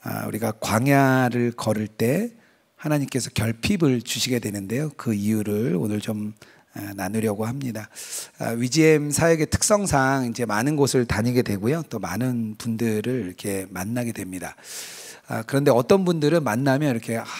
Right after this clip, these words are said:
또 만나고 싶다. 아, 이런 분은 정말 또 만나고 싶다." 그런 분이 있는가 반면에, "아, 이런 분은 진짜 좀 두 번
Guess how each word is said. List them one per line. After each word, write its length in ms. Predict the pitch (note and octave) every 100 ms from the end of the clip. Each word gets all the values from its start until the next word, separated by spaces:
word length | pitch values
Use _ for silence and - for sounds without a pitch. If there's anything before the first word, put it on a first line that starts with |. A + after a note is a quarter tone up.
| - -
또 120 | -
만나고 400 | C4 C3+ A#2 G2+
싶다. 520 | - - - - -
아, 40 | A2+
이런 300 | A2+ B2+ C3
분은 220 | A#2+ A2+
정말 460 | - A2+ A2 G#2+ G2+ -
또 100 | F2
만나고 380 | A#2+ G#2 G#2+ G#2
싶다." 220 | - A2
그런 320 | - B2 B2
분이 140 | A#2+
있는가 340 | A2 A2 G#2+ G#2+
반면에, 600 | - G2+ G#2 B2+ B2+ G2 - - - - _ _ - - - - - -
"아, 180 | G2+ G#2
이런 240 | A#2+ C#3
분은 260 | C3 A#2 G#2+
진짜 380 | - - A2 A2
좀 320 | A#2+ G#2+ G2+ _ - - _ _ _ _ -
두 100 | -
번 260 | B2 C#3+